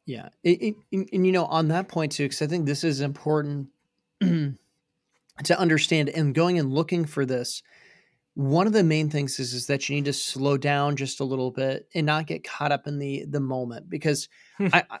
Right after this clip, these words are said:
Speaker 1: I, I realize looking back at a lot of my interactions, I've gotten caught up,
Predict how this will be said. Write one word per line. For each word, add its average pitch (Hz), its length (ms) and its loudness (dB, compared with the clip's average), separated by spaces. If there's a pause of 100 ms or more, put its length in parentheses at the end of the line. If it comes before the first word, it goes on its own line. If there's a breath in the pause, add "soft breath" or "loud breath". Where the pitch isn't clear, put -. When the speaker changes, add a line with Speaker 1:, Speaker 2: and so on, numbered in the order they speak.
(140)
Speaker 1:
I, 180 180 2
I 175 60 6
realize 151 1040 4
looking 143 440 -2
back 139 500 -2
at 160 160 -4
a 143 40 0
lot 139 260 4
of 151 80 0
my 139 120 0
interactions, 139 680 -4 (340 soft breath)
I've 175 180 2
gotten 233 200 2
caught 160 220 0
up, 185 200 2